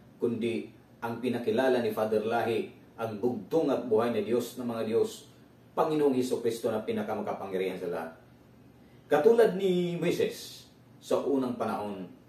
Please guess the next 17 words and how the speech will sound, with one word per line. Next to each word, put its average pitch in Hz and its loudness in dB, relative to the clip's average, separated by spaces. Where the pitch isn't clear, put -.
noong 113 -2
unang 131 2
panahon 131 2
ay 120 0
binigyan 127 4
si 123 -4
Moises 123 -2
ng 120 -4
isang, 123 -4
ah, 110 -8
instrumento 170 0
na 113 -4
kanyang 120 0
gagamitin 113 2
upang 117 0
mahango 127 0
ang 113 -4